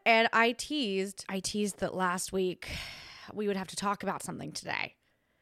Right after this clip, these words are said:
There would have to be something we talked about, and you know what? We're gonna get into it. And I'm scared to get into it because there have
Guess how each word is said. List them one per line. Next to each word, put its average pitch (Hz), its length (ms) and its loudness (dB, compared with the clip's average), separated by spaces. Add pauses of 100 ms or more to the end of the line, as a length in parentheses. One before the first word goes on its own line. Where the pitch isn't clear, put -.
(280)
There 185 120 0
would 175 140 2
have 175 240 -2
to 175 80 -14
be 170 80 -4
something 226 800 2 (480)
we 233 160 2
talked 202 380 4
about, 165 500 2
and 165 720 0 (160)
you 185 200 -2
know 190 180 0
what? 190 480 2
We're 185 240 0
gonna 180 280 0
get 170 180 0
into 165 340 -4
it. 151 240 -4
And 175 180 -2
I'm 170 140 0
scared 269 400 2
to - 80 -2
get 202 140 2
into 180 260 0
it 175 160 2
because 175 320 -2
there 170 220 0
have 170 260 2